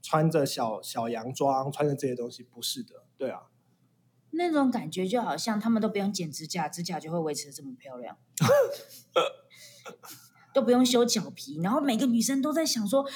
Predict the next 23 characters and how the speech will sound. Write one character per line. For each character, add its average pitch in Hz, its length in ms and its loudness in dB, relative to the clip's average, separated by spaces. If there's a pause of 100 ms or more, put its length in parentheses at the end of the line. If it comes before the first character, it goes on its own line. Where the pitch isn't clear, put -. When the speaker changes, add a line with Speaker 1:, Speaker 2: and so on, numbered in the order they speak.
(100)
Speaker 2:
，“我 220 100 0
要 294 100 4
怎 247 100 -2
么 214 80 2
去 226 120 -2
磨， 254 180 4
磨 240 320 6
脚 247 160 2
后 220 300 6
跟， 226 340 4
脚 202 180 0
后 269 140 4
跟 269 180 2
的 262 60 4
皮 226 460 0
那 277 120 4
个 247 140 4
东 247 220 2
西 240 100 -2
要 262 100 4
怎 233 140 0
么 185 80 2
去？” 247 240 -4